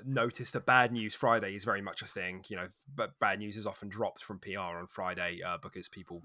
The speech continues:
go into the weekend and forget about it quicker. Um, and Microsoft like to, uh,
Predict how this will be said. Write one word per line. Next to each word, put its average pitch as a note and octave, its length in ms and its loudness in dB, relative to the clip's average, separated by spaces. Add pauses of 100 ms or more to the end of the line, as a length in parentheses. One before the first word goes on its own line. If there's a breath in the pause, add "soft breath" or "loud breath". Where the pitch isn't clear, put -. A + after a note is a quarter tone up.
go G2 100 -4
into F2+ 160 -8
the F#2 80 -10
weekend E2+ 320 -10
and - 80 -14
forget F2+ 220 -6
about E2 160 -8
it D#2+ 80 -10
quicker. E2+ 360 -8 (520 loud breath)
Um, F2 480 -4 (240)
and F#2 580 -2 (400)
Microsoft B2 540 0
like G#2+ 360 0
to, F#2 540 -6 (200)
uh, G2 340 2